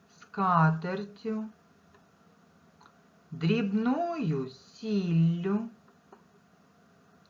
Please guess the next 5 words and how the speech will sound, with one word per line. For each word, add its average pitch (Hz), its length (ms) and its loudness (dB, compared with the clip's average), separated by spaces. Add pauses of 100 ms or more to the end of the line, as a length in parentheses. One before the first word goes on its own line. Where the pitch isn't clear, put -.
(640)
дідусевою 208 1500 -2 (360)
мудрістю, 196 1400 0 (2000)
зимовою 190 1300 0 (140)
ніччю, 208 1000 -4 (2000)
великою 208 1300 2